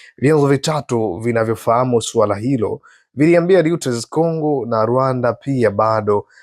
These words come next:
hazijapanga tarehe kwa wakuu wa nchi kusafiri kwenda Washington, huku mazungumzo ya Doha yakiendelea kusuasua. Eh, bana, kama unavyofahamu, Kongo na Rwanda yamekuwa ni mataifa ambayo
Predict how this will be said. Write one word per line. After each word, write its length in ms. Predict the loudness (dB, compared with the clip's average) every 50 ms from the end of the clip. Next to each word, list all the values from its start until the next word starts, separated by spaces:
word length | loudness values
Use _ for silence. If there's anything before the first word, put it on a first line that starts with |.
| _ _
hazijapanga 840 | -2 -2 -2 -2 -2 -2 -2 -2 -2 -2 -2 -4 -2 -2 -2 -4
tarehe 640 | -2 0 0 2 2 4 4 2 2 0 -2 -4 -6 -6
kwa 280 | -2 0 2 4 4 4
wakuu 420 | 4 2 0 0 -4 -6 -2 0
wa 160 | 0 0 -2 -4 -6
nchi 420 | -6 -6 -6 -6 -6 -8 -8 -10 -12 _ -20 _ _ _
kusafiri 520 | -4 -2 -2 -2 -2 -2 0 2 2 2
kwenda 200 | 2 2 2 4
Washington, 720 | 4 4 2 0 -2 -4 -4 -4 -4 0 2 2 2 2 -2 -6 _ -20 _ _
huku 260 | _ -2 0 0 2 2
mazungumzo 680 | 2 2 0 0 0 -2 -2 -2 0 2 2 4 4
ya 100 | 4 2
Doha 520 | 2 2 4 4 4 4 2 0 -4 -6 -10 _ -20 _ _ _ -6
yakiendelea 1040 | -4 -4 -4 -4 -6 -8 -6 -4 -2 0 0 0 0 0 2 2 2 2 2 0
kusuasua. 920 | -2 -6 -8 -8 -6 -4 -2 -2 -2 -2 -4 -6 -6 -6 -6 -6 -6 -8 -8 -12 _ _ _ _ _ _ _ _
Eh, 100 | 0 2
bana, 560 | 2 2 2 2 2 2 0 0 0 -2 -4 -8
kama 220 | -6 -4 -2 0 0
unavyofahamu, 600 | 2 2 0 0 0 0 0 0 0 -2 -6 -12 -8
Kongo 340 | -4 -2 -2 0 0 2 2
na 260 | 2 2 2 2 2
Rwanda 320 | 2 2 2 2 2 0 -2
yamekuwa 280 | -2 -2 -2 -2 -2 0
ni 40 | 0
mataifa 360 | -2 -2 -2 -2 -2 -2 -4
ambayo 340 | -4 -2 -4 -4 -4 -6